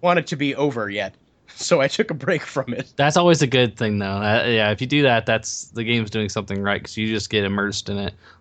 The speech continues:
Speaker 2: Like, you
Speaker 1: Yeah.
Speaker 2: can't put it down. I did that with the Mass Effect series. I've done that with a lot of games. Like,
Speaker 1: The
Speaker 2: where I
Speaker 1: thing
Speaker 2: just,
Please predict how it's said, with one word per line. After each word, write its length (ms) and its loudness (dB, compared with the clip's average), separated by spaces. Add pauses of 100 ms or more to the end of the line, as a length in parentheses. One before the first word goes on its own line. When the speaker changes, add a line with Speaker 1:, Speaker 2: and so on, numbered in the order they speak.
Speaker 2:
Like, 140 0
you 80 2
Speaker 1:
Yeah. 100 2
Speaker 2:
can't 180 0
put 140 -2
it 40 -4
down. 180 0
I 80 2
did 140 0
that 80 2
with 100 -2
the 80 -4
Mass 280 -2
Effect 200 -6
series. 420 -4
I've 100 -6
done 120 -2
that 80 -2
with 100 -6
a 60 -6
lot 200 0
of 100 -6
games. 300 -4 (380)
Like, 80 2
Speaker 1:
The 80 2
Speaker 2:
where 80 6
I 80 6
Speaker 1:
thing 80 2
Speaker 2:
just, 320 -2